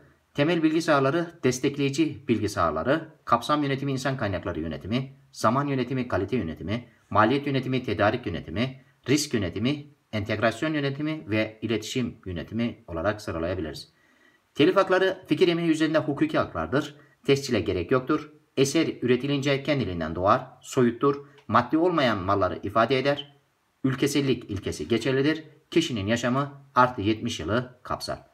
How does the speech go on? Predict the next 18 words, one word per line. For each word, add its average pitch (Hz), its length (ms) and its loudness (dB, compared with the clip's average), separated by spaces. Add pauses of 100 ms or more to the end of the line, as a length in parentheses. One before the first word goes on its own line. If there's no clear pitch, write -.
(600)
Öğretimin 165 480 4
planlanmasında 156 880 0
yeterlilikler, 95 760 -2 (460)
bilgi, 120 640 2
beceri 127 360 2
tipleri 104 640 -6
ve 127 240 2
seviyelerini 113 680 0
belirlemede, 76 600 -2 (340)
ders 135 400 0
içeriklerini 127 580 0
oluşturmada, 87 840 -6 (300)
okul 165 440 4
müfredatlarını 117 760 0
oluşturmada, 82 720 -4 (320)
öğretmen 127 600 2
adaylarını 92 580 0 (120)
yetiştirmede, 98 720 -2